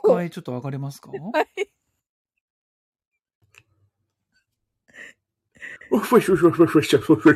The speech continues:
Speaker 3: ふ。えー、仮面ライダー。
Speaker 2: はい。
Speaker 3: 仮面ライダーのディケイドの
Speaker 2: はい、ディケイドの。
Speaker 3: 変身を。
Speaker 2: はい。
Speaker 3: あれ、ベルトが喋るんですよ。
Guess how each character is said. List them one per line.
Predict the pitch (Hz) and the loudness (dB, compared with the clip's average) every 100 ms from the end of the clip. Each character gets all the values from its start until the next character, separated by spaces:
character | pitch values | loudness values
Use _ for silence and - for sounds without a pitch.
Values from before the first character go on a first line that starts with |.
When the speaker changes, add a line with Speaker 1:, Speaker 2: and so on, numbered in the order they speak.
| - - - - - - 90 | 2 -20 -18 -16 -18 -10 -8
Speaker 3:
ふ。 | - - _ _ _ _ - | -8 -14 _ _ _ _ -6
え | 87 | 0
ー、 | 76 - - | 0 -2 -10
仮 | 95 127 | -6 -4
面 | 113 | -2
ラ | 85 | -4
イ | |
ダ | - - - - | -6 -10 -14 0
ー。 | |
Speaker 2:
は | 339 | 0
い。 | 294 - - - _ _ _ _ _ _ _ _ _ _ | 0 -4 -20 -20 _ _ _ _ _ _ _ _ _ _
Speaker 3:
仮 | - 120 | 0 2
面 | 165 | 2
ラ | 143 | -2
イ | |
ダ | 98 | -4
ー | 58 | -10
の | - _ - | -16 _ -4
デ | 104 | -2
ィ | |
ケ | 175 | 2
イ | 190 | 0
ド | 78 | -2
の | 67 57 _ _ _ _ _ _ _ _ _ _ _ _ _ _ _ _ - | -10 -14 _ _ _ _ _ _ _ _ _ _ _ _ _ _ _ _ -4
Speaker 2:
は | 294 | 0
い、 | 208 _ _ | 0 _ _
デ | 226 | -6
ィ | 214 | 2
ケ | 214 | 2
イ | |
ド | 175 | 2
の。 | 143 | -6
Speaker 3:
変 | - 98 | -4 -4
身 | - 76 | -2 -6
を。 | 55 - _ - | -8 -14 _ -2
Speaker 2:
は | - | 2
い。 | 240 - - _ _ - | 2 0 -20 _ _ -10
Speaker 3:
あ | 90 | -4
れ、 | |
ベ | 80 | 2
ル | 104 | 2
ト | 110 | 4
が | 107 | 0
喋 | 101 95 92 | -2 -4 -4
る | |
ん | 67 | -6
で | - | -14
す | - | -14
よ。 | - | -14